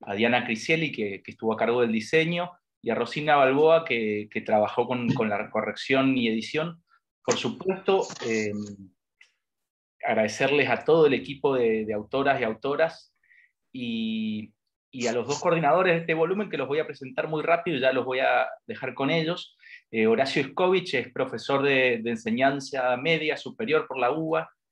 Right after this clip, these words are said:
es especialista en enseñanza de las ciencias experimentales y la matemática por la unsam y doctorando en ciencias de la educación por la uba. Coordina la licenciatura en la enseñanza de la matemática para educación primaria en la unipe, que es de donde surge además esta,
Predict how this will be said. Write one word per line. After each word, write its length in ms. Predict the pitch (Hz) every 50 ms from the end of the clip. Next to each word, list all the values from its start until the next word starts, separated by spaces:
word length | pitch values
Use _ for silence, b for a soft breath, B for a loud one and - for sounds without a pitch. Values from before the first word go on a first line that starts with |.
| _ _
es 160 | - - 110
especialista 580 | 113 110 - 120 110 - 110 110 123 123 123 131
en 60 | 123
enseñanza 480 | 123 120 123 110 117 123 123 123 131 127
de 80 | 120
las 140 | 113 110 -
ciencias 340 | - 127 120 120 - 131 -
experimentales 640 | - - - 113 110 107 104 110 - 139 143 143 123
y 60 | 123
la 100 | 113 113
matemática 640 | 107 107 104 - 110 113 139 143 139 147 - - 117
por 120 | 117 113
la 60 | 113
unsam 480 | 110 110 110 - - 147 143 160 165 - b b b b b b b b
y 200 | - 135 151 160
doctorando 760 | 147 135 - - - 117 120 123 131 131 131 131 123 123 123 -
en 120 | 117 107
ciencias 380 | 107 107 127 117 113 - 135 120
de 80 | 123 117
la 80 | 117
educación 560 | 110 113 117 110 - - - - - 123 117
por 140 | 117 123 120
la 100 | 123 127
uba. 420 | 135 139 139 123 120 131 131 - _ _ _ _ _ _ _ _ -
Coordina 400 | - 120 117 127 156 165 170 156
la 120 | 156 147
licenciatura 640 | 135 123 - - 131 113 - 123 113 - 151 147 151
en 60 | 143
la 40 | 135
enseñanza 420 | 131 127 120 113 131 135 135 143 139
de 40 |
la 100 | 131 127
matemática 600 | 123 120 117 - 117 127 131 131 139 131 135 131
para 140 | - 117 110
educación 500 | 110 110 107 104 104 - - 135 135 135
primaria 400 | 135 117 117 131 147 143 143 135
en 60 | 123
la 60 | 123 123
unipe, 460 | 135 156 143 - - 131 131 131 -
que 60 | -
es 80 | 98 98
de 60 | 107
donde 200 | 110 110 - 107 107
surge 460 | - - 156 151 139 - - 117 107
además 380 | 104 104 107 113 110 117 117
esta, 400 | - _ - - 107 101 - -